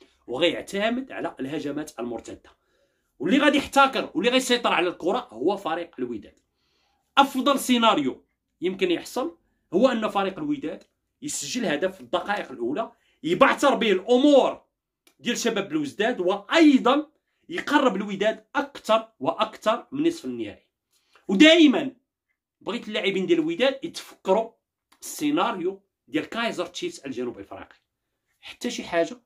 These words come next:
ما تضمنات في كره القدم، وما يمكنش نقولوا على ان الوداد تاهل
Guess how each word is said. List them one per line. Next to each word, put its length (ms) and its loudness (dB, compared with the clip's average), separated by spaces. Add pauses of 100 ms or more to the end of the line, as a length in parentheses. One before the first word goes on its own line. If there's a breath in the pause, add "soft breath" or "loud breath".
ما 140 -6
تضمنات 360 -4
في 120 -20
كره 140 -10
القدم، 380 -14 (380)
وما 160 2
يمكنش 380 4
نقولوا 300 4
على 140 4
ان 140 -2
الوداد 440 2
تاهل 580 2